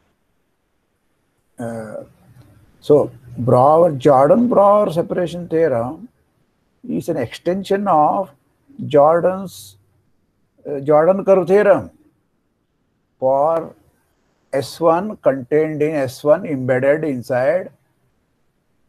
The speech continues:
in, uh, the complex plane R two.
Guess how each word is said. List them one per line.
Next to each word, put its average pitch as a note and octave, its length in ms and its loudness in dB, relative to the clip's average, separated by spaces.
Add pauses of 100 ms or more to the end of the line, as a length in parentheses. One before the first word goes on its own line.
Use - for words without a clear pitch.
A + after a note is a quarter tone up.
in, C3 440 -8 (340)
uh, B2 640 -6 (260)
the C#3 140 -8
complex C#3 420 0
plane C#3 220 -2
R B2+ 320 0
two. - 160 -6